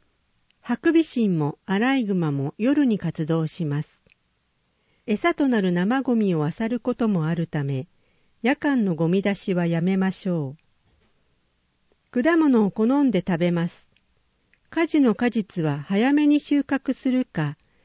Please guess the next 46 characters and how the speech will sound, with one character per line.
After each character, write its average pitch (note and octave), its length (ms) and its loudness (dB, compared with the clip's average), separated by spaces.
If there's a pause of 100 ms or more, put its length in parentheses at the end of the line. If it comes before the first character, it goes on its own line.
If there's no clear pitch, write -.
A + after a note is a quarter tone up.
(180)
網 B3 280 2
な D#4+ 120 2
ど G#3+ 200 4
を F3+ 40 0
か F#3 180 -4
け、 D#3 300 -4 (640)
熟 C4 320 0
し - 100 -8
て G#3+ 180 2
落 F3+ 280 0
下 B3 160 0
し - 100 -10
た B3+ 140 -4
果 B3 140 0
実 F#3 320 -4
は D3+ 260 -2 (160)
す D#4+ 240 -2
ぐ D4 100 4
に G#3 160 4
処 A#3+ 140 0
理 A3+ 100 0
し - 160 -6
ま E3 140 0
し - 180 -6
ょ C#3+ 200 -2
う。 D3 100 -14 (1300)
狭 C#4+ 380 0
い D4+ 80 2
隙 - 320 -4
間 G3+ 200 0
を F#3+ 60 2
自 F#3+ 160 0
由 D4+ 280 4
に A3+ 140 2
通 G3+ 120 -4 (140)
り G3 120 0
抜 F#3+ 140 -2
け F#3 160 -4
ま F#3 160 -2
す。 - 180 -18 (840)
ハ A3 160 -4
ク D4+ 140 0
ビ D#4 100 2
シ C4 240 0
ン F#3+ 100 2
は E3+ 260 -2